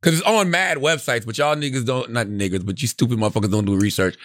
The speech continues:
Okay, posted July twenty-fourth, two thousand thirteen. The headline is, "Wife claims Tim Duncan is bisexual in heated divorce proceedings." N B A San Antonio Spurs icon Tim Duncan pictured is immersed in a messy divorce that is getting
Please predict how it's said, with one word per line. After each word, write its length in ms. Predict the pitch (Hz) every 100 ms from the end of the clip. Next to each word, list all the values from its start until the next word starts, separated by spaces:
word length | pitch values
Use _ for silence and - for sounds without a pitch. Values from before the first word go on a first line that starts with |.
| - - - - 135
Okay, 240 | 123 120
posted 400 | - 185 175 160
July 360 | 147 151 151 151
twenty-fourth, 500 | 156 147 127 147 135
two 140 | 135
thousand 320 | 139 127 117
thirteen. 380 | 123 113 123 107
The 60 | 107
headline 380 | 135 147 135 127
is, 120 | 117
"Wife 240 | 110 139 131
claims 320 | 139 131 127
Tim 200 | 139 123
Duncan 260 | 123 120 113
is 80 |
bisexual 800 | 98 113 117 - 117 - 110 107 - - 117
in 100 | 110
heated 280 | 123 117
divorce 360 | 104 92 107 101
proceedings." 500 | 98 - 95 85 85 - - _ 123
N 160 | 151
B 240 | 156 156 151
A 40 |
San 220 | 147 139
Antonio 500 | 135 127 135 131 123
Spurs 360 | 120 127 120 117
icon 460 | 113 113 127 113 110
Tim 260 | 135 127
Duncan 380 | 117 117 120 104
pictured 480 | - 127 - 104 92 - -
is 120 | 104
immersed 440 | 104 101 127 123 127
in 80 | 101
a 40 |
messy 300 | 107 123 131
divorce 540 | 117 101 110 107 104
that 160 | - 101
is 100 | 95
getting 340 | 107 104 101